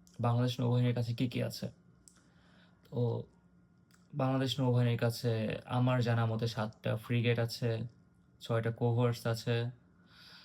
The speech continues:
তারপরে পেট্রোল ক্রাফট আছে অনেকগুলা, আহ, পেট্রোল ক্রাফটগুলা ইইজেড, তারপরে,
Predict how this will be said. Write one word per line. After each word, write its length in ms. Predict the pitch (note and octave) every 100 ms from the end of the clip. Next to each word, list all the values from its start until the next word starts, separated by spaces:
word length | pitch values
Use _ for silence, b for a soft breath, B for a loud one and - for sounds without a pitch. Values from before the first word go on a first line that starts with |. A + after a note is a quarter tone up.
| B B _
তারপরে 800 | - A#2+ A#2+ C3 C3 B2 B2 B2+ - - _ _ - _ _ B B -
পেট্রোল 360 | C#3+ B2 D3+ C3
ক্রাফট 320 | C3+ C3+ -
আছে 360 | A#2+ - B2 A#2+ - -
অনেকগুলা, 640 | A#2+ A#2 G#2+ A2+ A2+ A2+ - - _ _ _ - -
আহ, 360 | A2+ A2+ A2 A2 G2+
পেট্রোল 380 | A#2 - A#2+
ক্রাফটগুলা 920 | A#2 A#2+ A#2 - - A#2+ A2+ A#2+ D#3+ D#3 - - _
ইইজেড, 640 | B2+ B2 A#2+ A2 A2+ A2 -
তারপরে, 640 | A#2 A2+ A2+ A2+ A2 G#2+